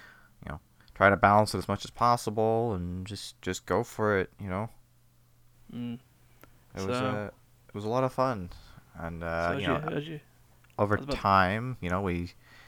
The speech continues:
Speaker 1: all just kinda drifted away from League of Legends. Uh,
Speaker 2: Mm.
Speaker 1: I know Stefan and I and one or two others were kinda the last, uh, tag-alongs for that game for a long
Speaker 2: Yeah.
Speaker 1: time,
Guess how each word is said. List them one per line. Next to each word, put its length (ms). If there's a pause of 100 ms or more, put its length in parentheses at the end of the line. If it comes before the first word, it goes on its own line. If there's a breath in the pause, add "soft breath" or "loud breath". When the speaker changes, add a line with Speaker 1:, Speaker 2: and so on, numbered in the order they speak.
(160 loud breath)
Speaker 1:
all 160
just 220
kinda 220
drifted 360
away 240
from 160
League 140
of 60
Legends. 540
Uh, 440 (100)
Speaker 2:
Mm. 140
Speaker 1:
I 40
know 140
Stefan 400
and 100
I 280
and 320 (640 soft breath)
one 120
or 80
two 180
others 400
were 140
kinda 340
the 100
last, 340 (600)
uh, 200 (160)
tag-alongs 760
for 140
that 240
game 400 (460 soft breath)
for 100
a 40
long 180
Speaker 2:
Yeah. 60
Speaker 1:
time, 500